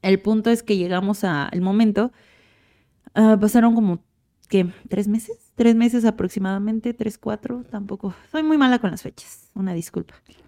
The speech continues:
Entonces, este, eh, yo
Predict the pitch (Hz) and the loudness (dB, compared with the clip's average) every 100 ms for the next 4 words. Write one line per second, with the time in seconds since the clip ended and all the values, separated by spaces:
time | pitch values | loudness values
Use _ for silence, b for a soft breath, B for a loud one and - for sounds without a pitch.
0 | b b b b b b b b - 208 | b b b b b b b b -2 -2
1 | 208 214 214 226 214 196 - 165 151 - | 0 0 2 0 0 -2 -4 -2 -2 -4
2 | _ _ - 196 196 185 220 220 262 403 | _ _ 0 4 4 6 8 8 6 2
3 | - | -12